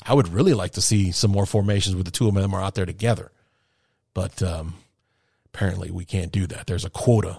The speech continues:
of tailbacks that we can have on the field at one time. So go figure. And then finally, the last key to the game this week, especially with us playing, uh, the younger, shorter version of Justin Fields, or excuse me, the older,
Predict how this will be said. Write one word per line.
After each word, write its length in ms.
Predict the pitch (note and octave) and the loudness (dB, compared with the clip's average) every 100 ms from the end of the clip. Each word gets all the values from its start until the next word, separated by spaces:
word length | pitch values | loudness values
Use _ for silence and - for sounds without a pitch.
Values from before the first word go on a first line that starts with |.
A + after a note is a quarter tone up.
| - | -8
of 160 | G2+ - | -8 -4
tailbacks 520 | - A2+ F2 F2 - | 2 2 2 -6 -4
that 100 | F#2 | -4
we 80 | F2 | -4
can 140 | F#2+ | -4
have 200 | F#2+ F2+ | -2 -2
on 120 | E2+ | -4
the 60 | F2 | -6
field 380 | - G2 E2+ - - _ _ - | -2 -2 -2 -10 -20 _ _ -8
at 160 | G2+ | -6
one 200 | G2+ F2 | -2 -4
time. 360 | F2+ G2 D#2+ D#2 | -2 -2 -2 -6
So 360 | - E2+ F2 - _ _ _ _ _ _ _ _ | -8 -8 -10 -14 _ _ _ _ _ _ _ _
go 120 | - | -6
figure. 320 | F#2 - D#2+ - _ _ _ - - _ _ _ _ _ _ | -6 -8 -12 -20 _ _ _ -20 -20 _ _ _ _ _ _
And 100 | B2+ | 6
then 80 | C3 | 8
finally, 320 | D3+ F3 E3+ | 10 8 8
the 100 | B2+ | 8
last 360 | C3 D3 C#3 - | 8 8 6 4
key 200 | D3 C#3 | 4 6
to 100 | B2+ | 4
the 60 | G2 | 4
game 460 | A#2+ B2 A2 G2+ | 6 6 6 4
this 240 | F2+ B2 - | 4 4 4
week, 160 | A2+ | 2
especially 640 | - - A#2+ A2+ G#2+ F#2+ F2+ | 2 2 2 4 4 2 2
with 300 | F#2+ F2+ G#2+ | 0 0 0
us 180 | F#2+ | 0
playing, 480 | - - G#2 G2 F#2+ | -2 0 2 2 2
uh, 200 | F#2+ F#2 - _ _ _ _ - | 2 0 -4 _ _ _ _ -2
the 100 | G2 | 0
younger, 600 | F#2 - G2+ A2+ G#2 G2 | 0 0 4 6 6 4
shorter 380 | - A#2 A2 F#2+ | 6 6 8 6
version 360 | F#2+ F2+ F#2+ | 6 4 4
of 120 | F#2 | 2
Justin 320 | - G2+ - F2 | 4 2 2 -2
Fields, 520 | - A#2+ F#2+ - - | 2 2 2 -4 -8
or 40 | - | -4
excuse 200 | - A#2 | 0 2
me, 60 | |
the 160 | F#2+ G2 | 2 0
older, 380 | - D#3+ F2+ | 2 2 0